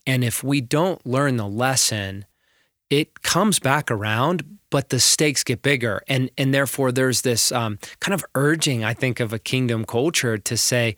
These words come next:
um, "Engage right now in the peace," because he wants to exercise those muscles of faith and strengthen and train us. So I think I'm aware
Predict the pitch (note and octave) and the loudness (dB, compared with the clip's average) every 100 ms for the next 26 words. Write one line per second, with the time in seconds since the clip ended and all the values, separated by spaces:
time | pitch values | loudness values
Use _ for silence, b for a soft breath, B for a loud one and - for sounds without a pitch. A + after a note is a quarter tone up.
0 | B B B B B B C3 A2+ G#2 - | B B B B B B -2 0 -2 0
1 | C#3 B2 A#2 E3 F3+ - A#2 B2+ A#2 A#2 | 0 2 2 2 2 0 0 0 0 0
2 | C3 E3+ A#2 G2+ - C3 B2 - D3+ D#3 | 0 2 0 -2 -2 0 0 0 2 4
3 | A#2 - - _ _ - - C#3 C3+ A#2+ | 4 2 0 _ _ -20 -18 -6 -2 0
4 | B2+ - B2+ C3 B2+ - - B2 C3 - | 0 2 0 0 0 -2 -2 0 0 0
5 | C3 - A2+ A2+ A2 G#2 A#2 A2+ B2 A2 | -2 -2 -2 -2 -4 -4 -4 -2 -2 -4
6 | G#2 C#3 D#3 C#3 A2+ G2+ - B2 A#2+ A#2 | -2 2 2 0 -4 -2 -2 -2 -2 -4
7 | G#2 - A2+ A2 B2+ E3 - B B B | -4 -2 0 0 0 0 -2 B B B
8 | - C#3 - D#3 D#3 C#3 B2 A#2+ A2 G#2 | 2 2 2 0 0 0 0 0 0 0
9 | A#2+ B2 A2+ | 2 2 0